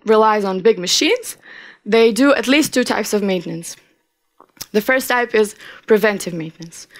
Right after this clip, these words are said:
For example, when I take my car to the shop, I know that every twenty thousand the car adds, the twenty-five thousand kilometers the car adds,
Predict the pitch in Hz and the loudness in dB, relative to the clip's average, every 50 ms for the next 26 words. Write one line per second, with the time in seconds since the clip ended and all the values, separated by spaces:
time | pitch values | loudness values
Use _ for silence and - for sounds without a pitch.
0 | - - - - _ - 233 233 220 254 254 262 269 269 247 247 240 233 240 233 | -20 -20 -20 -10 _ -2 0 0 2 0 0 0 0 0 2 2 0 0 0 0
1 | 240 233 233 214 214 - 208 214 - 190 180 190 - - 339 403 403 381 - 226 | 0 2 2 0 0 0 -2 -4 -4 -6 -4 -2 -2 2 4 4 4 4 2 0
2 | 214 226 226 214 214 - - 202 196 214 208 - 208 196 202 196 208 190 190 185 | 0 0 2 2 0 0 0 -2 -2 -2 -2 0 -2 -2 -2 -2 -2 -2 -2 -2
3 | 190 180 180 175 - 190 185 - - 214 233 262 240 233 - - 220 180 190 - | -4 -8 -8 -4 -2 -2 -2 0 -2 -2 -2 -2 -4 -6 -10 -12 -10 -10 -4 -2
4 | 208 202 214 190 185 - - - 196 190 190 185 185 208 190 190 180 180 180 160 | -2 0 0 -2 -4 -4 -2 -2 -2 -2 -2 -2 0 0 0 0 0 -4 -6 -6
5 | 170 - - - - - - - - 359 - - | -10 -12 -12 -14 -8 -6 -6 -6 -6 -6 -10 -14